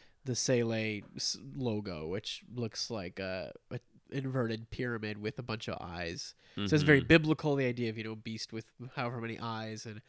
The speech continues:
Speaker 1: Illuminati stuff with the,
Speaker 2: Mm-hmm.
Speaker 1: the pyramid with the eye on it. Um,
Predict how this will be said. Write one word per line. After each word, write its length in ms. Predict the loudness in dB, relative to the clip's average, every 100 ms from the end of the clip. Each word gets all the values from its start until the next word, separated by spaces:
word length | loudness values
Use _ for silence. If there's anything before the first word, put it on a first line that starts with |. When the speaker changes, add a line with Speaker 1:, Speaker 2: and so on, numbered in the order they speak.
| -20 -20 -8
Speaker 1:
Illuminati 680 | 2 2 4 6 8 10 8
stuff 460 | 6 8 8 8 4
with 160 | 2
the, 60 | 2
Speaker 2:
Mm-hmm. 120 | 0
Speaker 1:
the 60 | -2
pyramid 320 | -4 -6 -4
with 120 | -6 -6
the 80 |
eye 320 | -4 -4 -2 -2
on 160 | -4
it. 160 | -6 -8 _ -20 -20 -20 -20 _ -6
Um, 400 | -6 -6 -8